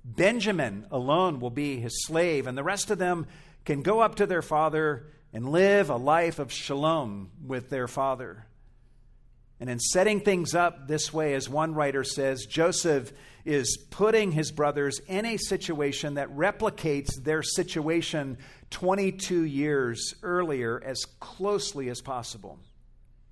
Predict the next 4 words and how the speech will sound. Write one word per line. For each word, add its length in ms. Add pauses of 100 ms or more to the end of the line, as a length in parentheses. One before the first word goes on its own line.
(1160)
He 140
therefore 460
invites 540
them 480